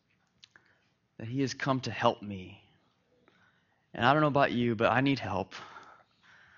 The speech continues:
I need a lot of help every day of my life. I need help to be a better husband. I need help to be a better father. I need help to overcome sin. I need help to,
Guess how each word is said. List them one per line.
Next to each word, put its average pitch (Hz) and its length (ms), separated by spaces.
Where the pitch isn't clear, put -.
I 113 180
need 113 320
a 110 60
lot 107 240
of 104 40
help 98 380
every 113 220
day 107 140
of 101 100
my 98 140
life. 92 720
I - 40
need 113 140
help 107 380
to 120 100
be 107 140
a 101 60
better 104 260
husband. 104 800
I - 40
need 107 140
help 98 220
to - 80
be 113 100
a 101 60
better 104 260
father. 104 500
I 101 80
need 113 200
help 104 440
to - 160
overcome 110 400
sin. 110 720
I - 60
need 117 160
help 113 480
to, 98 220